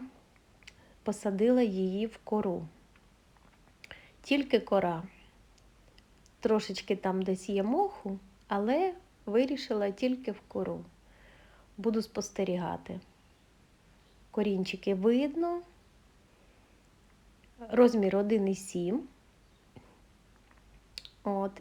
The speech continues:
і хто не, а це, е... дикий кіт, але ж метелик. Ось такий красень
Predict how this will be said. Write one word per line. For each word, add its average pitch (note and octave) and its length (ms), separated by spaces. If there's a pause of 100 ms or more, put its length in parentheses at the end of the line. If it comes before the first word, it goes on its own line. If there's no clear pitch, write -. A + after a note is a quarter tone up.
і D#4+ 480
хто - 420
не, A3+ 180
а G#3+ 140
це, D4+ 680
е... G#3+ 500 (380)
дикий G3 580
кіт, C#4 520
але G3 420
ж - 280 (220)
метелик. F3+ 760 (1600)
Ось F#3+ 160
такий G3 340
красень G3+ 760